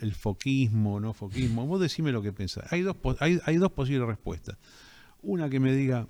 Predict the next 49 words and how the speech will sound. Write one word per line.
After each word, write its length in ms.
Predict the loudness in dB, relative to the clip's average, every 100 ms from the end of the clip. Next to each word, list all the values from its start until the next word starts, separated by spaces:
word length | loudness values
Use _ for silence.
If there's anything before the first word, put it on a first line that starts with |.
| -6
por 140 | -4
ejemplo, 420 | -2 -2 -2 -4 -2
no, 180 | -4 -2
fue 140 | -2
un 80 | 0
error. 440 | 0 -2 -4 -6 -10 _ _ _ _ _ _ _ _ _ _ _ _ _ -20 -20 -14
Fue 180 | -2 0
un 60 |
error, 220 | 2 2
eso 160 | 0 2
no 80 | 2
hay 80 | 2
que 80 |
hacerlo 320 | -2 -2 -2 0
más, 280 | 0 -2 -2
tenemos 280 | -2 -2
que 100 | -4
convivir 520 | -10 -6 -2 0 0 -2 -10 -12
pacíficamente. 1000 | -8 -6 -4 -4 -2 -2 0 -2 -4 -8 _
Entonces 300 | -16 -8 -6 -6
yo 100 | -8
decía, 320 | -10 -14 -16 -18 _ _ _ _
te 100 | -16
felici-, 360 | -8 -8 -8 -8
le 100 | -4
doy 180 | -2 -2
la 120 | -4
mano, 280 | -4 -6 -6
te 120 | -8
felicito, 600 | -6 -6 -6 -8 -8 -12 _ _ _ _ _ _ -8
diez 140 | -6
puntos. 440 | -4 -6 -10 -10 -14 -10
Por 180 | -4 -2
eso 280 | -2 -4 -6 -10 -10
vos 200 | -6 -6
pensás 320 | -2 0 2
de 60 | 0
una 100 | 2
manera, 220 | 2 2
yo 80 | -2
pienso 320 | 0 -2 -2
de 60 | -4
otra, 140 | -4
pero 180 | -6 -4
somos 180 | -4 -4
parte 320 | -4 -6 -6
del 80 | -10
sistema 380 | -10 -2 0
democrático. 560 | 0 0 -2 -4 -6 -10